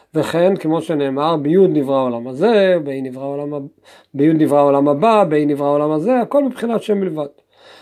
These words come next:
אז העולם מצד עצמו מקבל חיות אלוקית רק מבחינת שם. ואמרנו שכשיהודי מתמסר לגמרי, אז מה הוא מקבל? הוא ממשיך חיות לא מדרגת השם,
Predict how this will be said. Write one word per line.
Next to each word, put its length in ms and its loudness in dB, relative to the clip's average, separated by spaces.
אז 260 -4
העולם 440 4
מצד 280 2
עצמו 360 -2
מקבל 520 0
חיות 440 -4
אלוקית 480 -6
רק 200 -4
מבחינת 400 -10
שם. 160 -8
ואמרנו 460 4
שכשיהודי 800 -6
מתמסר 720 -4
לגמרי, 600 -4
אז 140 -2
מה 100 -2
הוא 120 0
מקבל? 520 -4
הוא 80 -4
ממשיך 320 -6
חיות 340 -4
לא 140 0
מדרגת 500 -4
השם, 340 -8